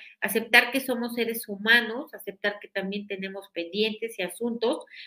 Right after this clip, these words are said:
y que lo vamos a hacer lo mejor que nuestra conciencia actual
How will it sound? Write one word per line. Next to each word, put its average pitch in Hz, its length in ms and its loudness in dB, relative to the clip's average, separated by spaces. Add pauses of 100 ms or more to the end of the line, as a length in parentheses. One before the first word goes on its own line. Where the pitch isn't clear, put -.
(280)
y 247 160 2
que 254 100 8
lo 240 120 8
vamos 262 220 4
a 247 40 2
hacer 240 200 0
lo 233 180 0
mejor 277 500 2
que 226 80 4
nuestra 202 400 -2
conciencia 196 640 -2
actual 185 560 2